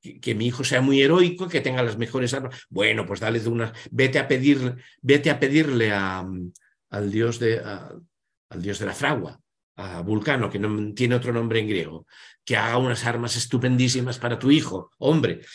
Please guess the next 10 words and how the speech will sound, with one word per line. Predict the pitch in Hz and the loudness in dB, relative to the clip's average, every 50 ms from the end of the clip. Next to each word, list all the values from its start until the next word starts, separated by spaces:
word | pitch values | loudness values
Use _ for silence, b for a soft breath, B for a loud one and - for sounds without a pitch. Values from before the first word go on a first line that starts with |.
| B B | B B
Bueno, | - 127 113 101 B B B B - | 0 0 0 0 B B B B -2
y, | 135 165 - - | -2 -2 0 0
en, | 160 151 - - 175 156 170 170 - | -2 -2 0 0 2 2 2 2 0
en | 180 165 180 | 0 2 2
esta | 170 - 214 196 | 2 2 0 0
situación | - 226 180 - 202 190 - 226 220 214 220 240 320 - | 0 -4 -4 -4 -4 -4 -2 0 0 0 0 -2 -6 -8
llegan | - 127 131 156 156 151 131 123 120 117 120 B B B B _ _ | -4 2 2 4 4 4 2 0 -2 -4 -8 B B B B _ _
a | - 117 117 113 117 | -6 -6 -4 -2 -4
encresparse | - - 135 123 117 - 127 113 110 - - - 151 151 151 - - 156 | -4 -2 -2 -2 0 2 0 0 0 -2 -2 -2 -2 -2 -2 -2 -4 -4
tanto, | - 156 165 170 151 127 123 131 147 208 - - | -4 -2 0 0 0 0 0 -2 -4 -4 -6 -10